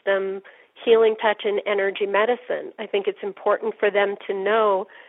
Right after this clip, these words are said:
how we complement what they're doing and where we fit in terms of what kinds of compromises or conditions they might be seeing that are classic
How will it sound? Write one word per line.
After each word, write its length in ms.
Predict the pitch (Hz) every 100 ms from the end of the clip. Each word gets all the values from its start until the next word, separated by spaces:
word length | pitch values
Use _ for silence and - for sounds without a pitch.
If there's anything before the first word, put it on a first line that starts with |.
| _
how 300 | - 214 220
we 360 | 190 214 214 214 -
complement 680 | 214 226 - 202 180 175 185 - _ _ _ _ _ _ _ -
what 260 | 190 214 -
they're 200 | 202 190
doing 560 | 180 208 208 190 175 196 - - _
and 300 | 196 196 190
where 340 | 208 214 233 220
we 280 | 196 208 - - -
fit 360 | 294 208 - -
in 200 | 214 202 202
terms 440 | - 214 208 196 196
of 200 | 190 180 - - -
what 180 | 208 208 -
kinds 320 | 226 208 208 -
of 180 | 190 185 -
compromises 800 | 208 202 208 190 196 196 196 196
or 120 | 185
conditions 840 | 175 220 185 196 202 - 202 196 196 - - - _ -
they 140 | 190
might 320 | 202 202 -
be 160 | 202 185 -
seeing 480 | 269 262 220 180 180 - - _ -
that 140 | 196
are 160 | 180 180 - -
classic 640 | 208 202 226 - 247 247